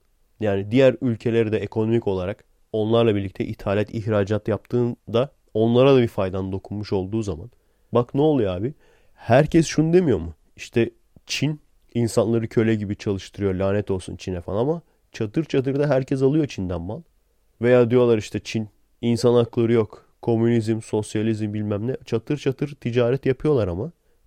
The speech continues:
<laughs> Ucuza geliyor çünkü, onu yemesini biliyorlar yani.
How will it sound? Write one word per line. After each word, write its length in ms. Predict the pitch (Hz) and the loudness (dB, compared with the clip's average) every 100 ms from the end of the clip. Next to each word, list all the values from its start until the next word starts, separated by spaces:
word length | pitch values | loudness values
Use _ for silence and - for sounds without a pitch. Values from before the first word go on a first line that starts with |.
| - | 8
<laughs> 0 | 196 190 180 - _ _ _ - - - _ - | 10 10 4 -6 _ _ _ -20 -20 -20 _ 2
Ucuza 360 | 143 165 175 | 6 10 12
geliyor 360 | 190 175 127 113 | 12 12 8 4
çünkü, 280 | - 110 143 | 2 -2 6
onu 180 | 143 143 | 8 10
yemesini 520 | 135 143 147 - 151 | 10 10 6 2 0
biliyorlar 420 | 180 190 123 101 | 6 8 8 4
yani. 340 | 90 78 80 | -2 -6 -12